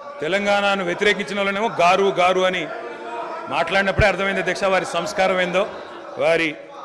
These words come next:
పరిగ-, పరిజ్ఞానం ఏందో అర్థమైంది అధ్యక్ష. అచ్చోసిన ఆంబోతు, ఇది ఒక ముఖ్యమంత్రి మాట్లాడిన మాట, అచ్చోసిన ఆంబోతు. అధ్యక్ష, ఎవరు అధ్యక్ష అచ్చోసిన ఆంబోతు?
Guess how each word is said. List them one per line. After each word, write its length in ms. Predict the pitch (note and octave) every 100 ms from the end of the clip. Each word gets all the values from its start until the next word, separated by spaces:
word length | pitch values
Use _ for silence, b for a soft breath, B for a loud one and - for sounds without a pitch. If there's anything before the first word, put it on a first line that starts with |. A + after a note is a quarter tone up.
| -
పరిగ-, 320 | D3+ F3+ G3
పరిజ్ఞానం 440 | - D#3+ F3+ F#3+ F3+
ఏందో 140 | F#3
అర్థమైంది 360 | F3 E3+ E3+ C#3+
అధ్యక్ష. 220 | B2 - - - - - - - - - - -
అచ్చోసిన 540 | - - G#3+ G#3+ G#3+
ఆంబోతు, 480 | F3+ F#3+ F#3+ F3+ D3 - - -
ఇది 100 | D3
ఒక 120 | F3 F3+
ముఖ్యమంత్రి 460 | E3 G3 G#3 G3
మాట్లాడిన 380 | F#3 F3+ F#3+ F#3
మాట, 260 | D3 C#3 C3
అచ్చోసిన 720 | - D3+ D3+ F#3 F#3 F#3 D#3
ఆంబోతు. 400 | D3 C3+ C3 - - - - - D#4 - - D3+
అధ్యక్ష, 280 | E3+ G3+ A3
ఎవరు 320 | G3+ G3 A3
అధ్యక్ష 300 | G#3+ G#3+ A3+
అచ్చోసిన 500 | G#3 G#3 G#3 G#3 G3
ఆంబోతు? 460 | F#3+ F#3 F#3 F3+